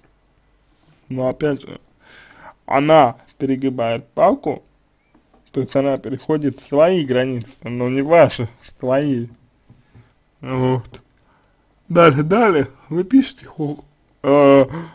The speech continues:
хочется это вернуть. Для чего? Для чего хо-, хочется это вернуть?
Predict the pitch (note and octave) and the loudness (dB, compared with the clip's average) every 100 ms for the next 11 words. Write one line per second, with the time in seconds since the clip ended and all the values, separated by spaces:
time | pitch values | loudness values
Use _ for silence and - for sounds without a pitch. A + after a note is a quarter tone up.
0 | _ - F#3+ G#3 G3+ - C4 B3 - - | _ 2 4 4 -2 -8 -4 -4 -6 -4
1 | D3+ D3+ F3+ D3+ - - B2+ C#3+ D3+ A#2+ | 2 2 0 -6 -8 -12 -4 -2 -2 -6
2 | A#2 _ _ - C3+ C#3 - E3+ E3+ A#2 | -10 _ _ -4 -2 0 -2 -4 -4 -6
3 | _ _ _ _ _ _ _ _ _ _ | _ _ _ _ _ _ _ _ _ _
4 | _ _ _ _ _ C3+ B2+ C3+ - F3 | _ _ _ _ _ -14 -6 -6 -6 -6
5 | F#3+ C#3 - _ _ _ _ - C#3 - | -4 -6 -8 _ _ _ _ -16 -14 -14
6 | _ D3 C#3 - - B2+ C3+ C3 C3+ B2+ | _ -8 -8 -10 -12 -10 -10 -12 -12 -14